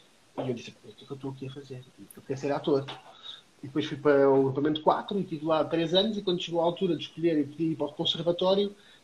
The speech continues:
a minha mãezinha, que está aqui a ver e a mandar corações, assim: Ó filho, se calhar tu não devias ir para co-, é porque os atores passam muito mal em Portugal. Passam fome e,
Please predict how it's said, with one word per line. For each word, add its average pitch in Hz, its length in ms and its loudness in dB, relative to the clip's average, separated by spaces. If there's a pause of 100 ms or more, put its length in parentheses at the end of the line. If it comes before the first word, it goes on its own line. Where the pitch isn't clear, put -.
a 147 40 -6
minha 170 160 6
mãezinha, 175 360 6
que 139 80 -4
está 135 160 2
aqui 156 240 0
a - 20 2
ver 151 180 0
e 139 40 6
a 135 40 6
mandar 131 280 0
corações, 151 540 2
assim: 139 180 -6 (300)
Ó 110 80 -12
filho, 139 240 -4
se - 140 -10
calhar 107 320 -6 (200)
tu 147 100 -8
não 147 240 -6
devias 160 400 -6
ir 175 60 -8 (120)
para 185 200 0
co-, 190 180 -6
é - 60 -12
porque - 160 -16
os - 60 -10
atores - 300 -10
passam 143 340 -12
muito 170 280 -8
mal 202 220 -2
em 202 80 0
Portugal. - 460 -14 (720)
Passam 127 380 -6
fome 208 440 0
e, 113 580 -10